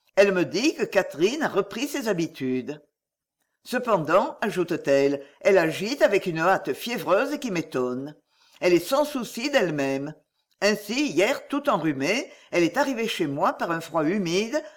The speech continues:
alors qu'il eût été simplement raisonnable de rester au coin de son feu. À mes reproches,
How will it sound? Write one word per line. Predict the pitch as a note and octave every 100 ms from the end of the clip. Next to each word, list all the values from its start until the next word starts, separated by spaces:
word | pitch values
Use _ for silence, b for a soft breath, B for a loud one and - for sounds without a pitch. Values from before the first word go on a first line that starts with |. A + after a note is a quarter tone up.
| B
alors | F3+ G#3 G#3
qu'il | F#3+
eût |
été | F3 E3 D#3 C#3+
simplement | - C#4+ - B3+ G3+
raisonnable | G3 E3+ D3+ C#3 F3+ C#4 C#4
de | F3+
rester | E3+ - B3+
au | A3+
coin | - F3+ C4
de | B3+
son | - E3
feu. | - C3+ C3 D#3 _ _ _ _ _ b b
À | E3+
mes | D#3
reproches, | F3 F3 D3 F3 D#4 -